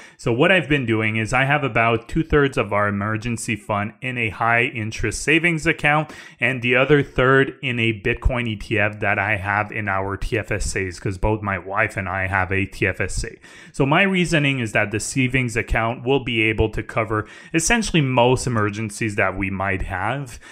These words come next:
if anything's were to happen. And then with the Bitcoin E T F, I'm essentially trying to ensure that our emergency fund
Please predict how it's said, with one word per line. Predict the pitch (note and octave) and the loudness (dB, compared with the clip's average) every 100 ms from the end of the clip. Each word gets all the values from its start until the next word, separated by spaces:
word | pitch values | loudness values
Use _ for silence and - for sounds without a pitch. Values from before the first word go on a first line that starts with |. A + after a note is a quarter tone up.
| - - - | -20 -8 -2
if | A#2 A#2+ | 0 0
anything's | A2 G#2 G#2 G2+ | 0 2 0 0
were | G2 F2+ | -2 -4
to | - F#2+ | -4 -2
happen. | G#2+ F3+ - F#3+ F3+ C#3 | 2 2 2 0 0 -2
And | A#2 A2 | -4 -2
then | B2 A#2+ | -2 0
with | A#2 C#3+ | 0 2
the | D#3 | 2
Bitcoin | C#3+ E3 E3 D#3+ | 2 0 0 0
E | C#3+ | 0
T | A#2+ A#2+ | -2 0
F, | A2+ A2+ | 2 2
I'm | C3 C3 | -2 -2
essentially | - C4 E4 - B3+ | -2 -4 -4 -4 -4
trying | - F3+ E3 | 0 2 2
to | D#3+ | 2
ensure | C#3 C#3 - D#3 | 0 0 0 2
that | C3+ A#2+ - | 4 2 2
our | B2 A#2 B2 | 2 2 0
emergency | B2 A#2+ A#2+ B2 D3 - C3+ | -4 -2 -2 0 -2 0 -4
fund | A#2+ - A2+ C#3+ | -4 0 0 2